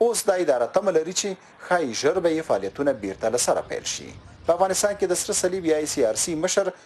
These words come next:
خوان پیدرو شیخر امریکا غږ ته وویل چې درې ورځې وړاندې په دوحه کې د طالبانو له سیاسي دفتر سره کتلي دي او هغوی ته یې د سره صلیب د خپلواکۍ ویلي.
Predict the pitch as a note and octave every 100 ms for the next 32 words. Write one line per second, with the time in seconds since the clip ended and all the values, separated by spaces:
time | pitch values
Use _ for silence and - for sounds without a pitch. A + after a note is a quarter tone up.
0 | _ - E3+ D#3 - D#3+ C3+ A#2 G#3+ G3+
1 | G#3+ G3 - - G#2+ G#2+ G#2+ A2+ C#3+ C#3+
2 | A#2+ D#3 F3+ F3 - F3+ - - _ -
3 | G#3+ G#3+ F#3+ D3+ B2+ D#3 F3 F3 - A#2
4 | G#2 D#3+ F3+ G3 D3+ B2+ A2+ A2+ D#3 E3
5 | D#3+ - - F#3+ G3 G#3+ G3 A3+ - -
6 | G3+ F#3 C3+ C#3 A#2 - G2 F2 E2 D#2
7 | _ - G#2+ A2 C3+ F3 F3+ D3 - G3+
8 | - D#3 D#3+ - - G#2+ G2+ - D#3 F#2
9 | D#2+ D#2